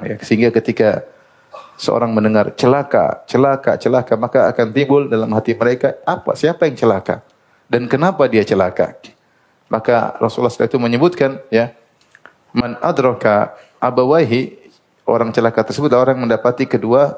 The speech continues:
orang tuanya, "Indal kibar," di masa jompo, ya. Dan ini adalah pahala berbakti kepada orang tua lebih besar ketika mereka di masa jompo. Kita berbakti kepada orang tua, sementara orang tua masih segar, masih kuat,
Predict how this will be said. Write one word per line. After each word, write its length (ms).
orang 320
tuanya, 400
"Indal 320
kibar," 400
di 100
masa 460
jompo, 480
ya. 240
Dan 180
ini 140
adalah 500
pahala 420
berbakti 400
kepada 220
orang 180
tua 140
lebih 180
besar 300
ketika 340
mereka 300
di 160
masa 240
jompo. 500
Kita 180
berbakti 440
kepada 180
orang 240
tua, 320
sementara 340
orang 120
tua 100
masih 180
segar, 320
masih 240
kuat, 520